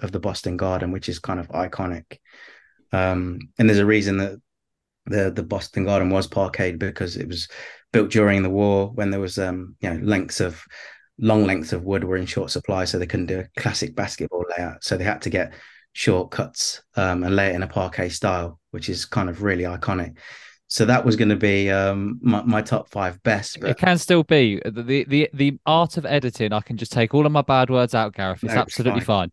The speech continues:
Speaker 2: fine.
Speaker 1: I'm gonna have, I'm
Speaker 2: <laughs>
Speaker 1: gonna pivot, and I'm gonna go with a surprise entry at five now is, um, and since I've seen it, um, on court, is actually the Indiana Pacers. Um, and I hated it when I first saw it.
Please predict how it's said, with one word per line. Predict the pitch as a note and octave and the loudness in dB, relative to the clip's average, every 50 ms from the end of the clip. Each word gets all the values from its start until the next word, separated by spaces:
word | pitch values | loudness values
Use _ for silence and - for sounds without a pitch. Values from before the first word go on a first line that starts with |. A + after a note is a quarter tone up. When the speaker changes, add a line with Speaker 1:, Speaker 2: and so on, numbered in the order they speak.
| _ - | _ 2
Speaker 2:
fine. | A2+ | 4
Speaker 1:
I'm | G#2+ | 4
gonna | A2+ A2+ A2+ | 6 6 6
have, | A#2 B2 F#3+ - | 6 6 6 6
I'm | G#3 G3+ C3+ B2 - C3+ | 6 6 8 8 8 8
Speaker 2:
<laughs> | |
Speaker 1:
gonna | B2 A#2+ A#2+ - | 8 8 6 6
pivot, | - D3+ C3+ A#2+ G2+ G2+ G#2 A2 - - - - | 6 4 4 4 4 2 0 0 -2 -4 -4 -2
and | A2+ G#2+ | -2 0
I'm | G#2+ G#2+ | 0 0
gonna | G#2+ G#2 G#2 G#2 | 0 -2 -2 -2
go | G2+ G#2+ G#2 G#2 G#2 G#2 | -2 0 0 0 0 0
with | G2+ G2+ G2+ - | -2 -4 -6 -8
a | |
surprise | - - B2 A#2+ - - A2+ G#2+ G#2 G#2 G2+ G2 G2 G2 - - _ - | -8 -8 -10 -8 -4 0 2 2 4 2 2 0 -2 -6 -10 -8 _ 0
entry | G#2 A2 A#2 A#2+ - G#2 F#2+ F#2+ F#2 A2+ - - | 0 0 0 0 0 -2 -2 -2 -4 -6 -10 -10
at | G2 F2+ - | -10 -10 -6
five | - - A2 G2+ G2 F#2 F#2 | -2 0 2 2 2 2 2
now | G2+ G2+ F#2+ F#2+ F#2+ | 0 0 0 0 -2
is, | F#2 F#2 - - - - - - - - - - - | -2 -4 -6 -10 -14 -18 -18 -18 -18 -20 -20 -16 -6
um, | - G2+ G2 G2 F#2+ F#2+ F#2+ F#2+ F#2 - - - | -2 0 2 2 2 2 0 -2 -4 -4 0 4
and | C3 A#2+ A#2+ | 6 6 6
since | - D3 C3+ A#2+ - | 6 6 4 6 4
I've | A#2 A2 | 2 2
seen | - - A#2+ A2+ G#2+ | 4 4 6 6 6
it, | G#2 G#2 G2+ - - | 4 2 0 -4 -4
um, | A2+ G#2+ G#2 G2+ G2 G2+ - | -2 0 0 0 0 -2 0
on | A#2 G#2+ G#2 | 0 0 0
court, | G2+ - A2 G2+ F#2+ F2+ F2 - _ _ - | 0 0 0 0 0 -2 -4 -8 _ _ -8
is | G2+ F#2+ F#2 F#2+ G2+ A#2+ - - | -6 -6 -6 -8 -10 -8 -4 -2
actually | B2 A#2 - - G#2+ | 0 0 0 0 0
the | G2+ G2+ | 2 2
Indiana | G#2 G#2 F#2 G2 G2 F#2 F#2 | 2 2 2 2 0 0 -2
Pacers. | - - G#2+ G2+ G2+ - - F#2 F#2+ F#2+ - - _ _ - - - - - _ _ _ - | -2 0 0 0 0 -2 -6 -10 -10 -12 -14 -18 _ _ -20 -20 -20 -20 -20 _ _ _ -4
Um, | - G#2 G2 F#2+ G2 | -2 0 2 2 2
and | E2+ G2+ G#2 | 2 0 0
I | G2+ | 2
hated | A2+ B2 A#2 A#2 A#2 - G#2+ G2 | 4 4 4 4 4 4 2 0
it | D#2+ C#2 | 0 -2
when | G2+ G2 | -2 -4
I | G2+ | -6
first | - - G2+ G2 F#2+ - - | -4 -4 -4 -4 -4 -4 -2
saw | - G2+ F#2+ F#2+ | -2 0 0 0
it. | F#2 F#2+ - - | 0 -2 -4 -6